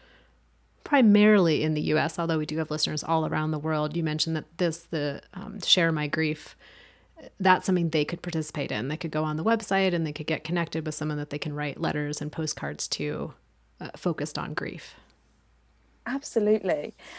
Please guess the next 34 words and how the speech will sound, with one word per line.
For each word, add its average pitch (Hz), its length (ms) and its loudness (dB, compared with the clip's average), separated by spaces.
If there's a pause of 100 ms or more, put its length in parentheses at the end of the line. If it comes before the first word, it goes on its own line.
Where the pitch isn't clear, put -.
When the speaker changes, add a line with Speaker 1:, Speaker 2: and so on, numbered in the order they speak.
(140)
Speaker 2:
And, 277 220 2
you 302 80 0
know, 339 200 4
I 311 80 6
actually 302 460 2
love 233 400 6
the 226 140 6
idea 196 680 4 (140)
of 185 180 -4
that 196 220 4 (100)
being 185 580 2 (320)
global, 185 840 4
because 220 500 4 (680)
there 277 160 4
are 285 100 10
lots 302 340 8
of 247 180 0
differences, - 920 -8
you 196 60 -4
know, 170 180 -2
between 190 760 2 (800)
the 208 80 0
U 196 160 0
K 185 380 2
and 185 120 0
the 180 80 -2
U 185 180 4
S 180 480 4
or, - 400 -4
you 208 100 -2
know, 175 120 -6
all 214 280 6 (140)
countries 196 500 -6
al-, 180 140 -6